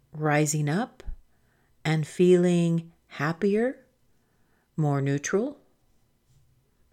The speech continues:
and away from these bad feelings I'd been having. And then I let myself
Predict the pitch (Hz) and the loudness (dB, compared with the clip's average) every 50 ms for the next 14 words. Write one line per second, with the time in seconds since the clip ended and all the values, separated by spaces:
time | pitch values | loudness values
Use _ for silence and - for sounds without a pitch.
0 | - - 156 156 143 147 143 135 127 135 131 147 160 170 165 - - 165 160 156 | -4 -2 -2 0 0 0 -2 -2 0 2 2 2 2 0 0 -2 -2 0 0 0
1 | 151 143 151 147 139 131 - 139 131 123 127 135 139 135 - 143 151 151 160 160 | 0 -2 -2 -2 -2 -4 -4 -4 -2 -2 -2 -2 -2 -4 -4 -2 -2 -2 -2 -2
2 | 151 139 139 131 147 147 - 147 147 151 156 151 151 170 180 196 214 - _ _ | -2 -2 -2 -2 -2 -2 -2 -4 -2 -2 -2 -2 -2 -2 -2 -4 -4 -8 _ _
3 | _ _ _ _ _ _ _ _ _ _ _ _ _ _ _ _ _ _ _ - | _ _ _ _ _ _ _ _ _ _ _ _ _ _ _ _ _ _ _ -4
4 | - 170 175 196 233 262 277 277 254 240 233 233 - 190 190 180 180 - - 185 | 0 2 2 4 2 2 0 0 0 0 0 0 0 0 0 0 0 -2 -2 0
5 | 170 170 165 165 165 - - - | 0 0 -2 -4 -6 -10 -20 -20